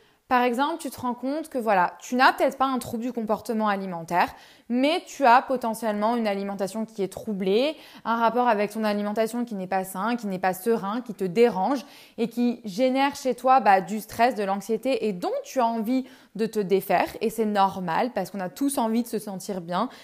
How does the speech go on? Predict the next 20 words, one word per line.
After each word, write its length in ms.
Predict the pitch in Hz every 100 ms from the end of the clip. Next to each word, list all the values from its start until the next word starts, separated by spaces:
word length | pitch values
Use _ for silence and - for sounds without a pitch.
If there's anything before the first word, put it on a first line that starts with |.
| -
et 80 | -
d'être 320 | 208 190 175
bien 340 | 165 185 190 254 - -
<laughs> 400 | 285 269 - -
dans 180 | 196 262
sa 180 | 269 226
tête 300 | 226 220 220 -
et 100 | 320
dans 160 | 262
son 180 | 233 185
corps. 320 | 165 156 - _ - - - _ _
Et 80 | 294
bah, 100 | 285
du 140 | 277 294
coup, 100 | 403
c'est 120 | 349
comment 240 | 320 349 359
tu 160 | 349
fais 140 | - 180
maintenant ? 280 | 156 -